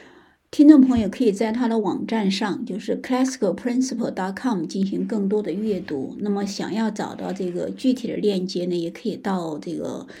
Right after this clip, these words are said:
希望之声网站上来找我的文章，这上面会有。第二个要点就是美国政府现在控制着大约一半的社会总支出，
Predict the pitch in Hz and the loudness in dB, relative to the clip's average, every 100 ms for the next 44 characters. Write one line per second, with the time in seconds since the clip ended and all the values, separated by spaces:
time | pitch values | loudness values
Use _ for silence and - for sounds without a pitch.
0 | - - 247 233 196 226 240 220 127 - | -14 -2 2 2 0 -2 0 0 -2 -2
1 | 196 202 190 165 175 170 175 180 156 135 | -2 -2 -2 -4 -6 -6 -4 -4 -6 -8
2 | 165 185 175 226 202 196 190 185 190 196 | -8 -6 -6 -4 -4 -2 -2 -2 -2 -2
3 | 156 - - _ _ - _ _ _ _ | -4 -8 -16 _ _ -20 _ _ _ _
4 | _ _ - 330 320 294 277 294 269 220 | _ _ 8 10 12 10 6 6 4 0
5 | 156 185 233 254 - 180 143 185 214 311 | -2 -2 -4 -4 -2 -4 -2 -2 0 0
6 | 269 262 - 190 196 226 226 214 214 285 | 0 -2 -6 -6 -2 0 0 -2 -2 2
7 | 254 208 185 147 226 214 196 196 - 180 | 2 0 -4 -4 -4 -4 0 0 0 -2
8 | 269 262 233 190 - 202 202 - - 196 | 2 2 0 -2 -4 -2 -4 -4 -8 -6
9 | 190 - 202 165 | -6 -4 -6 -8